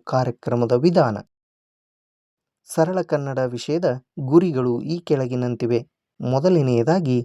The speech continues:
ಕಾರ್ಯಕ್ರಮದ ಕೊನೆಯಲ್ಲಿ ಪ್ರತಿ ಮಗುವಿಗೆ ಸರಳ ಕಥೆಯನ್ನ ಓದುವಿಕೆ ಮತ್ತು ಅರ್ಥಗ್ರಹಿಕೆ ಸಾಧ್ಯತೆ. ಎರಡನೆಯದಾಗಿ, ಪ್ರತಿ ಮಗುವು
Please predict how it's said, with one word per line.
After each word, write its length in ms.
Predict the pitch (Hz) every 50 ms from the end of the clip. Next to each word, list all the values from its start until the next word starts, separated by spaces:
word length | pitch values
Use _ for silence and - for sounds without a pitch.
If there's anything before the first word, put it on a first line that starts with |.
| - _ _ _ _ -
ಕಾರ್ಯಕ್ರಮದ 760 | - 120 120 131 160 175 - _ - 156 143 135 131 127 117 120
ಕೊನೆಯಲ್ಲಿ 600 | 120 - - 117 117 117 120 135 170 196 185 131 123 127 127 _ _ _ _ _ _ -
ಪ್ರತಿ 320 | - 135 127 - - 190 202 196
ಮಗುವಿಗೆ 600 | 170 139 135 120 123 120 117 123 113 143 131 131 131 131 _ _ _ _ -
ಸರಳ 320 | - - - 127 123 156 185
ಕಥೆಯನ್ನ 540 | 170 - - 127 - - 123 123 123 120 120 117 117 117 - - - 127
ಓದುವಿಕೆ 560 | 135 147 143 156 151 147 151 - - 185 185 190 190 _ _ _ _ -
ಮತ್ತು 340 | 135 127 127 117 _ - 127 120 117 113 - -
ಅರ್ಥಗ್ರಹಿಕೆ 840 | 147 160 160 - - 147 127 120 - 135 123 117 - - - 127 120 117 117
ಸಾಧ್ಯತೆ. 580 | - - 127 123 120 110 120 123 120 - 127 117 - _ _ _ _ _ _ _ _ _ _ - - 117 120
ಎರಡನೆಯದಾಗಿ, 880 | 131 135 185 196 180 160 135 127 120 117 117 147 175 196 170 131 113 113 117 _ _ _ _ _ _ _
ಪ್ರತಿ 340 | - 143 127 - - 196 208 220 202 147
ಮಗುವು 480 | 127 123 117 110 120 120 123 135 139